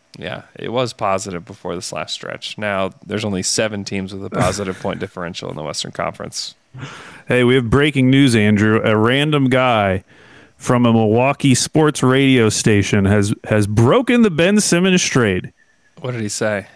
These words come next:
Speaker 2: His name's Gregory Smith. Is Gregory a word?
Speaker 1: Gregory? Yeah.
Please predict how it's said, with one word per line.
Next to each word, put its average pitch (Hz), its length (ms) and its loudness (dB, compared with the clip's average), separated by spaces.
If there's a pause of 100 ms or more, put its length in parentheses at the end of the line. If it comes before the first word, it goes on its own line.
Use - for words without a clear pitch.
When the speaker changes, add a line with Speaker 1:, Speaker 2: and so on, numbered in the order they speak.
(280)
Speaker 2:
His 120 260 2
name's 160 220 0
Gregory 240 680 2
Smith. - 840 0 (760)
Is 135 120 2
Gregory 302 520 2
a 226 100 4
word? 147 360 2 (480)
Speaker 1:
Gregory? 135 640 -2 (100)
Yeah. 113 300 -2